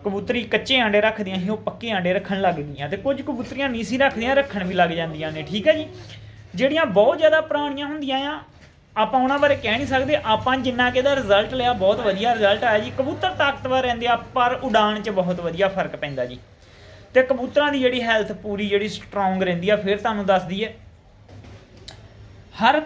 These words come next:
ਤਰ੍ਹਾਂ ਦੀ ਜਿਹੜੀ ਹੈਗੀ ਆ ਇਹਦੇ ਵਿੱਚ ਦਵਾਈ ਆ, ਕੋਈ ਵੀ ਬਿਮਾਰੀ ਕਬੂਤਰਾਂ ਦੇ ਨੇੜੇ ਨਹੀਂ ਆਏਗੀ ਜੇਕਰ ਆਪਾਂ ਇਹਨਾਂ ਦਵਾਈਆਂ ਦੀ ਬਾਈ ਜੀ ਵਰਤੋਂ ਕਰਦੇ ਆ। ਡਾਕਟਰ ਸਾਹਿਬ ਦੇ ਨਾਲ ਵੀ ਤੁਹਾਨੂੰ ਮਿਲਾਵਾਂਗੇ, ਗੱਲਬਾਤ ਕਰਾਵਾਂਗੇ। ਸਮਾਨ ਦਵਾਈਆਂ ਜਿਹੜੀਆਂ ਹੈਗੀਆਂ ਆ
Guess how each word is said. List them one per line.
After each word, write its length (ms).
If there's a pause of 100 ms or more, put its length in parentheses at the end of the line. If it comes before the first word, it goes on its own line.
ਤਰ੍ਹਾਂ 280
ਦੀ 100
ਜਿਹੜੀ 260
ਹੈਗੀ 260
ਆ 80
ਇਹਦੇ 280
ਵਿੱਚ 220
ਦਵਾਈ 420
ਆ, 80
ਕੋਈ 320
ਵੀ 120
ਬਿਮਾਰੀ 380
ਕਬੂਤਰਾਂ 460
ਦੇ 100
ਨੇੜੇ 300
ਨਹੀਂ 240
ਆਏਗੀ 220
ਜੇਕਰ 260
ਆਪਾਂ 240
ਇਹਨਾਂ 140
ਦਵਾਈਆਂ 360
ਦੀ 80
ਬਾਈ 160
ਜੀ 120
ਵਰਤੋਂ 360
ਕਰਦੇ 320
ਆ। 80 (640)
ਡਾਕਟਰ 380
ਸਾਹਿਬ 300
ਦੇ 100
ਨਾਲ 240
ਵੀ 80
ਤੁਹਾਨੂੰ 260
ਮਿਲਾਵਾਂਗੇ, 460
ਗੱਲਬਾਤ 420
ਕਰਾਵਾਂਗੇ। 480 (340)
ਸਮਾਨ 520
ਦਵਾਈਆਂ 400
ਜਿਹੜੀਆਂ 300
ਹੈਗੀਆਂ 460
ਆ 120